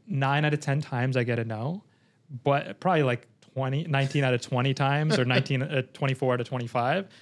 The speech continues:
Speaker 1: But, like, I'm just relentless when it comes to, like,
Speaker 2: Making the
Speaker 1: if I
Speaker 2: ask.
Speaker 1: believe in it. And that's what drives me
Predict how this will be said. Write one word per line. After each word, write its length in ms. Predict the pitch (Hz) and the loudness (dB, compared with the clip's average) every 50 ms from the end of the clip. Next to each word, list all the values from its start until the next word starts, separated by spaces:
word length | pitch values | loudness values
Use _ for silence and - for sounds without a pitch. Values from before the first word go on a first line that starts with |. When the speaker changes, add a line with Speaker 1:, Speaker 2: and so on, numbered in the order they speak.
| - _ _ _ - | -20 _ _ _ 0
Speaker 1:
But, 60 | 135 | 2
like, 240 | 135 131 135 135 - - - - | 4 4 2 0 -4 -14 -4 -2
I'm 160 | 139 135 143 | 0 0 2
just 160 | 139 156 156 - | 2 2 0 0
relentless 880 | 139 135 135 123 120 117 120 120 123 139 135 127 117 117 117 - - - | 0 2 2 2 2 2 0 0 -2 -4 -4 -6 -6 -6 -6 -10 -10 -8
when 140 | 131 123 120 | -6 -6 -6
it 100 | 117 - | -6 -8
comes 300 | - - 123 123 123 - | -8 -6 -4 -4 -4 -4
to, 80 | - 120 | -6 -4
like, 240 | 117 117 113 113 - | -4 -4 -6 -6 -8
Speaker 2:
Making 240 | 117 107 107 - 110 107 | -12 -14 -12 -10 -10 -8
the 100 | 104 104 | -6 -4
Speaker 1:
if 120 | 104 139 | -2 -2
I 40 | 131 | -2
Speaker 2:
ask. 80 | 120 | 0
Speaker 1:
believe 360 | 123 127 120 120 135 135 135 135 | 0 -2 -2 0 0 0 2 2
in 140 | 139 135 | 0 0
it. 240 | 135 135 131 139 - _ _ _ _ _ _ _ _ _ _ _ _ _ _ _ _ _ _ _ _ _ _ _ _ _ _ _ - | 0 0 -2 -4 -8 _ _ _ _ _ _ _ _ _ _ _ _ _ _ _ _ _ _ _ _ _ _ _ _ _ _ _ -4
And 140 | 147 139 143 | -2 0 2
that's 220 | 143 151 147 - | 2 0 0 0
what 140 | 139 139 123 | -2 -2 -2
drives 440 | - 139 135 131 135 135 123 117 117 | 0 0 2 2 2 0 0 -4 -8
me 360 | 107 107 110 113 127 170 170 | -8 -8 -8 -8 -8 -10 -12